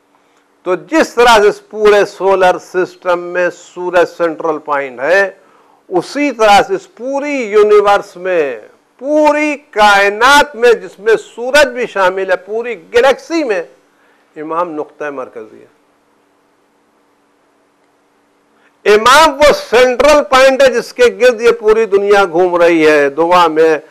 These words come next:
بے بقا ہی بقیت الدنیا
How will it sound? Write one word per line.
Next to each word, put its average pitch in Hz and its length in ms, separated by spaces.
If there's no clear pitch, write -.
بے 165 200
بقا 175 680
ہی 196 400
بقیت 190 760
الدنیا 214 920